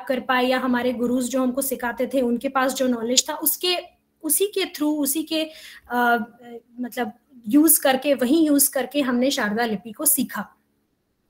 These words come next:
But आज हम, हमारी team, हमारे सब, अ,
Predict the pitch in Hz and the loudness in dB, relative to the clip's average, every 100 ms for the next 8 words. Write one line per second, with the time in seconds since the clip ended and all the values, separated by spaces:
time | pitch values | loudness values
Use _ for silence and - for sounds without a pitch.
0 | _ - 240 254 - - 254 330 - - | _ -8 -2 -2 0 4 6 6 2 -8
1 | - _ - 262 262 262 269 247 262 262 | -12 _ -8 0 2 2 2 2 0 -2
2 | - 254 262 285 269 247 233 254 262 247 | 0 2 4 4 4 0 0 0 -2 -4
3 | 214 233 220 208 | -4 -4 -4 -6